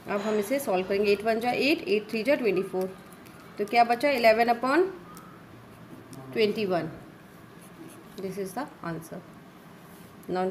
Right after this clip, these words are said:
second question is six whole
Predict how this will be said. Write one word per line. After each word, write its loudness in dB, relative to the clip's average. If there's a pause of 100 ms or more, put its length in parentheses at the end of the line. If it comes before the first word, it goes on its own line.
second -4
question -2
is 2 (1120)
six -2
whole -2